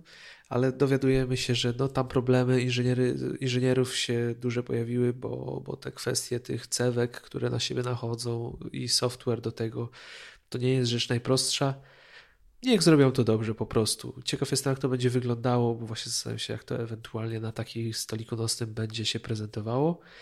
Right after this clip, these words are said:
Yy, no ale jak już to kupię, to będę musiał chyba jeszcze kupić AirPodsy te z tym pudełkiem, które ma się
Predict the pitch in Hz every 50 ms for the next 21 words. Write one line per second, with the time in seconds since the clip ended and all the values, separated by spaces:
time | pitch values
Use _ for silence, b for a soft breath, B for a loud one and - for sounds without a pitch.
0 | B B B B B B B B B B B B - 127 127 127 131 127 127 131
1 | 127 127 127 127 123 123 123 139 143 143 143 135 - 143 - - 143 - - 135
2 | - 131 - 131 127 127 127 123 - - 123 117 - 120 120 120 117 - - 127
3 | - 123 127 123 - 131 127 131 - 180 170 - - - 113 - - 107 - -
4 | - - 110 113 - 117 107 113 107 107 - 107 107 107 107 - - - - _
5 | _ _ _ _ _ _ _ _ _ _ _ _ _ _ _ _ _ _ _ B
6 | B B B B B B B B B _ - - - - - 113 110 107 110 107
7 | - - 120 113 110 104